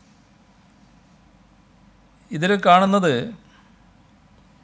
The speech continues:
ഈ ഓറഞ്ച് മേഖലയിലുള്ള ഈ പത്ത് ജില്ലകളിൽ ചെയ്യാൻ പോകുന്നത് ഹോട്ട്സ്പോട്ടുകളായ പഞ്ചായത്തുകളുണ്ട്.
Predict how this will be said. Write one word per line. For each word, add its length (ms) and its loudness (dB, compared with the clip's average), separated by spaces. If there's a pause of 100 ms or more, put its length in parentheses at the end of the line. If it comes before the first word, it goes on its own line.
(1500)
ഈ 40 -8 (140)
ഓറഞ്ച് 400 4 (260)
മേഖലയിലുള്ള 600 0 (640)
ഈ 20 -6 (100)
പത്ത് 220 0 (100)
ജില്ലകളിൽ 400 -2 (4000)
ചെയ്യാൻ 340 4
പോകുന്നത് 420 -2 (2250)
ഹോട്ട്സ്പോട്ടുകളായ 1040 4
പഞ്ചായത്തുകളുണ്ട്. 760 -2